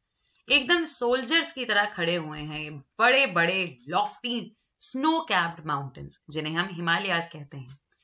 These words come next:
हिम प्लस आले, इसका मतलब है the abode of snow। Abode का मतलब होता है रेसिडेंस, आपका घर होना वहां पे, ठीक है। हिम का मतलब, हिम प्लस आले का मतलब होता है स्नो का घर,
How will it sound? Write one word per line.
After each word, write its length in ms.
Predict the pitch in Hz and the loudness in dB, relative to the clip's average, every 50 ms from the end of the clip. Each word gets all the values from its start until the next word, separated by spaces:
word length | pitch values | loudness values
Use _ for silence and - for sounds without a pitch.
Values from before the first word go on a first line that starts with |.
| _ _ _ _ - - _ - - | _ _ _ _ -20 -20 _ -4 2
हिम 260 | 226 269 285 302 294 277 - _ _ _ _ _ - | 2 2 4 2 -2 -4 -10 _ _ _ _ _ -2
प्लस 380 | - 220 220 - - - - _ _ _ - | 4 4 4 4 4 0 -12 _ _ _ 2
आले, 360 | 160 165 170 175 180 180 143 143 - _ - - - - - - - - | 4 4 4 4 2 -2 -4 -6 -12 _ -20 -20 -20 -20 -20 -20 -12 -8
इसका 220 | - 185 - 247 233 | -8 -2 0 0 2
मतलब 320 | 233 226 226 233 233 233 | 2 2 4 4 4 4
है 320 | 208 226 233 269 - - - _ _ _ - 185 | 4 0 -2 -2 -2 -6 -16 _ _ _ -6 2
the 120 | 185 202 | 2 2
abode 580 | 208 - 202 208 208 185 226 247 269 302 320 269 - - | 4 6 6 6 6 6 6 6 6 6 4 0 0 0
of 220 | 190 202 202 208 202 - | 4 4 4 4 4 0
snow। 300 | - - - 196 175 165 165 - | -4 -6 -4 -4 -4 -4 0 0
Abode 300 | 175 175 202 220 240 233 | 0 2 4 2 0 2
का 120 | 233 247 | 2 0
मतलब 300 | 233 226 226 233 233 214 | 0 0 0 -2 -2 -2
होता 200 | 208 226 226 240 | -2 -6 -6 -6
है 80 | 302 392 - - | -10 -10 -8 -2
रेसिडेंस, 460 | 190 185 175 - 175 160 151 139 139 - | 0 0 0 0 -6 -6 -6 -6 -6 -4
आपका 220 | 165 160 160 - 196 | -4 -4 -2 -2 -6
घर 260 | 175 165 180 180 190 | -4 0 0 0 0
होना 320 | 160 147 143 139 143 139 | -2 -4 -8 -8 -8 -8
वहां 220 | 135 139 147 151 - | -10 -10 -12 -12 -14
पे, 180 | 165 - 147 135 _ _ _ _ _ - | -16 -20 -20 -20 _ _ _ _ _ -20
ठीक 160 | - 190 196 | -20 -18 -18
है। 100 | 359 359 _ _ _ _ _ _ _ _ _ _ _ _ _ _ _ _ - | -18 -20 _ _ _ _ _ _ _ _ _ _ _ _ _ _ _ _ 0
हिम 180 | 233 277 294 | 2 2 2
का 140 | 302 320 294 | 4 4 4
मतलब, 440 | 277 277 254 269 269 269 269 - - _ _ _ _ _ _ _ _ _ _ _ _ _ - | 4 4 2 2 2 2 2 0 -6 _ _ _ _ _ _ _ _ _ _ _ _ _ 0
हिम 180 | 254 285 285 | 0 0 2
प्लस 280 | 285 285 277 277 - - - | 2 2 2 2 0 2 6
आले 260 | 185 202 226 226 233 | 6 6 6 4 2
का 100 | 240 233 | 2 0
मतलब 320 | 214 - 214 208 208 208 | 0 0 -2 0 0 0
होता 280 | 175 185 175 - 175 170 | 0 -2 -4 -2 -2 -2
है 280 | 170 202 311 415 415 - _ _ _ _ _ _ _ - | -2 -4 -6 -8 -8 -12 _ _ _ _ _ _ _ -14
स्नो 380 | - - - - 247 269 294 294 | -8 -4 -4 -2 0 0 2 8
का 140 | 262 247 185 | 8 8 8
घर, 300 | 165 151 139 139 135 | 8 2 -6 -8 -10